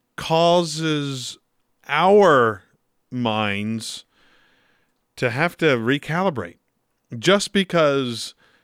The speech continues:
Doctor So-and-so or this is what I was always taught, just because we say that doesn't necessarily mean it's always true. Um, can I say it like that? Is that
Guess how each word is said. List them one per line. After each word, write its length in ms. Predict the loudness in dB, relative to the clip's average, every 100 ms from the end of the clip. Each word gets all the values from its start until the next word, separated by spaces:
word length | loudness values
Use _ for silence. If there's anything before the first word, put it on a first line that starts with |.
| _ -6
Doctor 440 | 0 0 0 -2 -2
So-and-so 720 | 0 2 0 -2 0 2 2
or 800 | 2 0 -2 -2 0 2 0 -2
this 280 | -2 -4 -2
is 220 | -4 -2
what 200 | 0 2
I 160 | 2 2
was 200 | 0 -2
always 440 | 0 -2 -4 -8
taught, 480 | -4 2 4 2 -2 -14 _ _ _ _ _ _
just 220 | -4 -4
because 340 | -4 -4 -4
we 140 | -4 -6
say 280 | 0 2 2
that 320 | 2 0 0
doesn't 280 | -4 -2 -6
necessarily 480 | -8 -6 -4 -4 -4
mean 180 | -6 -8
it's 160 | -8
always 280 | -10 -10 -14
true. 240 | -18 -20 -20 -20 -20 -20 -20 _ _ _ _ _ -10
Um, 360 | -6 -6 -8
can 140 | -4 -4
I 40 |
say 160 | -2 -2
it 60 |
like 160 | -2 -6
that? 180 | -10 -12 -14
Is 140 | -12
that 160 | -10